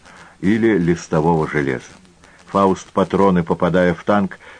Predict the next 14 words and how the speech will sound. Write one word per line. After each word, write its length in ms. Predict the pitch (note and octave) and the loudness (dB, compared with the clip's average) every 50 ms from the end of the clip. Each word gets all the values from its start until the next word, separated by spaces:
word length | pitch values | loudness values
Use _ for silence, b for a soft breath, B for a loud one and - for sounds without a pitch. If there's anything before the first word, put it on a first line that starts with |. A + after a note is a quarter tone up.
| B | B
сначала 640 | B - - F2+ F2+ E2+ - G2+ G2 F#2+ F#2 F#2 F2+ | B -6 -2 -2 -2 -2 -2 0 2 2 2 2 0
пробивали 600 | E2+ - - F2+ F2 F2 F2+ F2+ F#2 F#2 F2+ F2+ | -2 -2 -4 -2 0 0 2 2 2 2 2 0
это 340 | F2+ - F2 F#2 E2+ F2 F#2+ | 0 0 -2 -2 -2 -2 -4
первое 540 | E2+ - G#2 G2 F#2+ F2 D#2 E2 D#2+ D#2+ E2 | -4 -2 0 0 0 0 0 0 0 0 0
незначительное 880 | D#2+ F2 E2 C#2 D#2 E2+ E2 E2 - F#2+ E2 F#2 F2 D#2+ D#2 D#2 D#2 | 0 0 -2 -2 -2 -4 -2 -2 -4 -6 -2 -2 -2 -2 0 -2 -2
препятствие, 760 | - - F2+ F2 E2+ G2+ G2+ G#2 - - - A#2+ C3+ C#3 C#3 b b b b b b b b b | -2 -2 -2 -2 0 -2 -2 -2 -4 -6 -4 -2 -2 -2 -4 b b b b b b b b b
но 220 | D#2+ E2 F#2 F#2+ | -4 0 0 0
за 160 | E2 D2+ F#2+ G2+ | 0 0 0 0
этим 400 | A2 B2 C#3 C#3 - A2 F#2+ E2+ | 2 0 0 0 -2 -2 -2 -2
препятствием 840 | - F2+ E2 E2 - D#2+ C#2+ C2+ - - - - D2+ C#2 C#2 C#2 | -2 -4 -4 -2 -2 -2 -2 -4 -6 -12 -12 -8 -6 -6 -6 -6
была 300 | C2+ B1+ D#2+ E2 D#2+ D#2 | -4 -2 0 0 0 0
пустота, 840 | D2+ - - E2 D#2+ - - - - C#2 - - - A2+ C3 D3+ D#3+ b b b b b b b b b | -2 -4 -8 -14 -14 -12 -10 -8 -8 -6 -4 -2 -2 0 0 -2 -4 b b b b b b b b b
и 120 | F2+ F2 | -2 -2
патрон — 580 | - - G#2 G2+ - - A2+ B2 A#2 F2 C#2 B1 | 0 0 -2 -2 0 0 2 2 2 2 0 -4